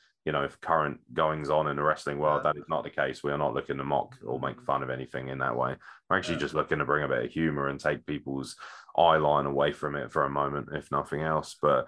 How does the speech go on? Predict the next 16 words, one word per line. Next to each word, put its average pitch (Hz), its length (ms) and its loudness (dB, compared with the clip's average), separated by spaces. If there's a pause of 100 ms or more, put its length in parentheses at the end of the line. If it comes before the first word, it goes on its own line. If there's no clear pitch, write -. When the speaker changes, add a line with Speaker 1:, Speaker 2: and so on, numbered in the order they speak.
Speaker 2:
Yeah. 135 120 -4
Speaker 1:
Carl 123 220 6
Wilkinson 98 400 0
does 85 240 4
have 78 220 0
legs. 78 500 -2
It's 78 220 -6
a 80 40 -2
joke 85 400 2
based 76 300 0
around 76 220 0
the 73 80 -4
fact 65 180 2
that 73 80 -2
he's 71 140 -6
diabetic. 76 460 2